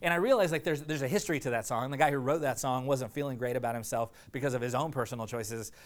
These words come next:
leading up to this point, which is fine. Um, but, like, this is, this is language that has resonated with people for lots and lots of time.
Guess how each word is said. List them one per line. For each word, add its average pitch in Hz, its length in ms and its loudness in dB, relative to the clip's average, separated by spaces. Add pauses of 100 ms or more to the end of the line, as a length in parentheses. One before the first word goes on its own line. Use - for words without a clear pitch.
(160)
leading 135 360 -4
up 120 80 -8
to 123 100 -4
this 110 160 -6
point, 127 320 -10 (120)
which 135 200 -4
is 110 100 -10
fine. 123 360 -2 (360)
Um, 123 520 0 (720)
but, 156 180 4
like, 139 260 2
this 170 200 2
is, 185 220 6
this 180 180 -2
is 175 120 -2
language 143 440 -2
that 139 100 0
has 131 220 -2
resonated 123 520 0
with 123 200 -8
people 127 200 -6
for 123 140 -4
lots 117 320 -2
and 131 60 -6
lots 113 180 -4
of 98 60 -14
time. 110 420 -12